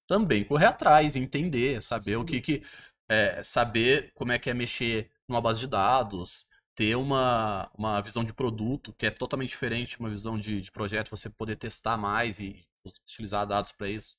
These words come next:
Speaker 1: tá antenado do que que é inteligência artificial e começar a testar.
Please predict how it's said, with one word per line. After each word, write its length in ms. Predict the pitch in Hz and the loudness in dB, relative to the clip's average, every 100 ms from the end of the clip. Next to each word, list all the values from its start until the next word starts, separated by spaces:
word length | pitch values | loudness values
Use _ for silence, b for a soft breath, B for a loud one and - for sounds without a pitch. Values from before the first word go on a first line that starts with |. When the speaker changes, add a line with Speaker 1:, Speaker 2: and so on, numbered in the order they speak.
| _ | _
Speaker 1:
tá 140 | 127 | 2
antenado 680 | 151 151 143 117 120 135 123 | 2 2 0 4 4 4 -2
do 240 | 117 - | -10 -12
que 140 | - 127 | -14 -12
que 160 | - | -4
é 120 | 107 120 | -2 -2
inteligência 440 | 117 110 107 104 | -6 -6 -6 -6
artificial 640 | 107 - - 101 107 117 B B B - | -10 -8 -6 -2 0 -2 B B B -6
e 40 | |
começar 340 | 135 135 - 127 | -2 2 2 2
a 20 | |
testar. 640 | - 123 - 98 113 - | 0 -2 2 4 2 0